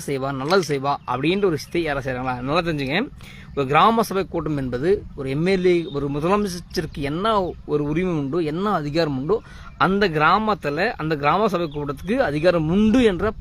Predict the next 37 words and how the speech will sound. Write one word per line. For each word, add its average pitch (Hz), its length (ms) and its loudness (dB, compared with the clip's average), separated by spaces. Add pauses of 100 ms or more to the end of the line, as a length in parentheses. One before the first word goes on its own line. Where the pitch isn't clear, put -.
(100)
பலமுறை 226 460 4
சொல்லியிருக்கோம். 180 280 0
அதனால 156 280 -2
தான் 226 300 2 (380)
ஒவ்வொரு 202 340 6
முறையும் 208 500 2
கிராம 175 340 2
சபை 160 300 -2 (220)
கூட்டத்துக்கு 147 280 -2
போங்க, 147 540 -2
குறைகள் 147 260 -4
சொல்லுங்க, 139 400 -4
அவங்க 135 180 -4
சீர்த்து 135 260 -4
வைப்பாங்க 131 140 -6
அப்படின்னு. 120 320 -6 (540)
But - 200 2
நம்ம 127 140 -6
மக்கள் 127 340 -4
போறாங்களா? 120 260 -6 (120)
போறது 127 120 -4
கிடையாது. 117 260 -8 (140)
நம்பர் 131 260 -4
போறதில்ல, 113 260 -10
தலைவர் 123 340 -6
போறதில்ல. 113 340 -10 (380)
இதெல்லாம் 156 260 -2
என்ன 156 260 -2
சொல்ல, 135 380 -6
சொல்ல 135 200 -2
வரேன்னா, 139 300 0 (840)
இந்த 208 260 6
கேள்வியை 233 420 6
வந்து 190 360 0
அன்புமணி 226 440 4
கிட்ட 190 200 0
கேட்டது 190 540 2